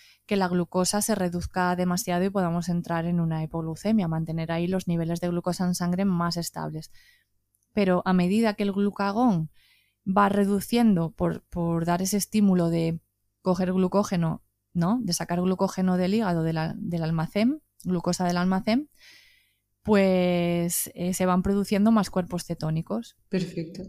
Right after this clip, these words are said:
Speaker 1: Por tanto, el escenario ideal que va a permitir que se active la cetogénesis sería cuando la insulina está baja y el glucagón está elevado.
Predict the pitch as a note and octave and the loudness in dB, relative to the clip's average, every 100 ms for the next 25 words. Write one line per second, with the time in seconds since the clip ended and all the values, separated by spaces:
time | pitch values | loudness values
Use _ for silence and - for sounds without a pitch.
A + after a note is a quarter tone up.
0 | - _ - - _ - G3 G#3 G3 F3+ | -16 _ -20 -20 _ -2 0 2 2 2
1 | E3+ F3 - F3+ F3+ A3 G#3+ A3 A#3+ E3 | 0 -2 -2 0 2 2 2 0 0 -2
2 | E3 - _ _ _ _ _ - G3 F#3 | -6 -16 _ _ _ _ _ -4 0 0
3 | F3+ F3+ F3 F3+ F#3 G3+ G#3 G#3 B3 A3 | 2 0 0 0 0 2 2 2 0 -2
4 | F3+ D#3+ - A3 G#3+ E3+ D#3+ E3+ E3 E3+ | -4 -6 -4 0 0 0 -2 -4 -6 -2
5 | G#3 A#3+ A#3+ C#4 C4+ F#3+ F3+ F#3+ D#3+ D3+ | 2 2 2 -2 -2 0 0 0 -2 -6
6 | _ _ _ F#3+ F3+ F3 E3+ F3 F#3 F#3+ | _ _ _ 0 2 2 2 0 0 2
7 | F#3+ D#3 - F3 G3 F#3+ A3 A3+ B3 D#4 | 2 0 -6 -8 -2 0 0 0 -4 -6
8 | _ _ F#3+ F#3 F#3 F3 F3 F3 F#3+ A3+ | _ _ -2 0 0 0 0 2 2 0
9 | - F3+ - E3+ E3 D#3+ D#3+ - _ _ | -2 -8 -4 -2 0 -2 -4 -8 _ _
10 | _ - E3+ D#3 D3 D#3 | _ -6 -4 -2 -4 -6